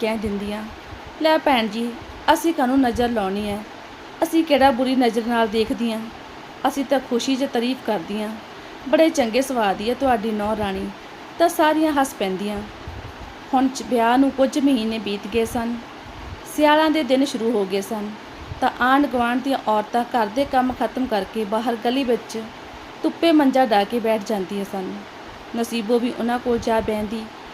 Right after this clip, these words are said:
ਤੇ ਕਦੇ-ਕਦੇ ਬੀਰੋ ਨੂੰ ਵੀ ਆਪਣੇ ਨਾਲ ਲੈ ਜਾਂਦੀ ਸੀ। ਔਰਤਾਂ ਬੀਰੋ ਦੀ ਚਾਲ ਢਾਲ ਤੋਂ ਕੁਝ ਟੋਹਲਣ ਦੀ ਕੋਸ਼ਿਸ਼ ਕਰਦੀਆਂ ਹਨ।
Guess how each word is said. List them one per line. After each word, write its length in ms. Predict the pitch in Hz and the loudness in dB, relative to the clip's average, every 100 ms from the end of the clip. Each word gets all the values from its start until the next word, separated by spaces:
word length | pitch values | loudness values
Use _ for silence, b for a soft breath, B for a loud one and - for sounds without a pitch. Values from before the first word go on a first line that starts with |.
| - 330 | -8 -4
ਤੇ 80 | |
ਕਦੇ-ਕਦੇ 560 | - 330 330 330 277 311 | 4 4 6 2 2 2
ਬੀਰੋ 340 | 247 269 240 | 2 4 4
ਨੂੰ 120 | 277 269 | 4 4
ਵੀ 120 | 277 | 4
ਆਪਣੇ 360 | 226 - 240 | 4 2 2
ਨਾਲ 240 | 262 220 214 | 2 2 2
ਲੈ 140 | 208 | 0
ਜਾਂਦੀ 340 | 202 196 180 202 | 0 -2 -4 -6
ਸੀ। 240 | 208 202 208 - - - - - - 233 | -8 -10 -10 -14 -16 -16 -18 -16 0 4
ਔਰਤਾਂ 480 | 240 220 247 233 247 - - - | 6 4 -2 -2 -8 -16 -16 -4
ਬੀਰੋ 320 | 226 294 233 | 4 6 6
ਦੀ 180 | 233 247 - | 4 -2 2
ਚਾਲ 260 | 254 247 | 6 6
ਢਾਲ 240 | 262 254 220 | 6 4 4
ਤੋਂ 140 | 247 240 | 2 -2
ਕੁਝ 240 | 277 233 285 | -4 -2 -2
ਟੋਹਲਣ 320 | 269 277 269 262 | 2 4 4 2
ਦੀ 140 | 269 | 0
ਕੋਸ਼ਿਸ਼ 400 | 269 208 202 240 | 0 0 0 -2
ਕਰਦੀਆਂ 420 | 247 185 180 220 | -2 -2 -2 -4
ਹਨ। 260 | 226 220 | -4 -6